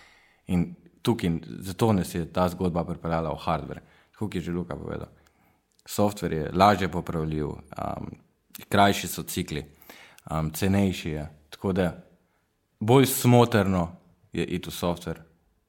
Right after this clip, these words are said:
Ampak če imaš tisto z-, tisto žilico, dobro, jaz sem arhitekt, no, jaz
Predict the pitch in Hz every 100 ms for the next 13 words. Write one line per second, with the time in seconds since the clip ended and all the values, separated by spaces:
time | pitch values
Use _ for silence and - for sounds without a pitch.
0 | _ _ _ _ _ _ _ - 82 71
1 | - - 78 76 - 90 - 80 76 78
2 | 78 _ - 85 - 78 90 87 85 78
3 | 80 _ _ 80 78 78 - 73 - -
4 | - - - - -